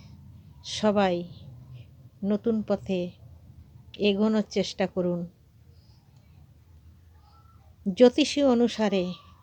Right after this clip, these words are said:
দু হাজার পঁচিশ খুবই খারাপ।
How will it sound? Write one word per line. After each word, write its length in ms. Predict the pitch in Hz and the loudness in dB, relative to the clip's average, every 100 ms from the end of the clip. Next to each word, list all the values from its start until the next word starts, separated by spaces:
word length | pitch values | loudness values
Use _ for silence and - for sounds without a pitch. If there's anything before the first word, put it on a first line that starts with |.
| - - - | -20 -20 -6
দু 100 | 190 | -2
হাজার 320 | 196 214 214 202 | 0 2 2 0
পঁচিশ 680 | - 180 - 190 - - - - - - | -4 -4 -4 -6 -8 -16 -20 -20 -20 -20
খুবই 280 | - 214 233 | -6 -2 -2
খারাপ। 440 | - - 165 156 | -4 -6 -4 -4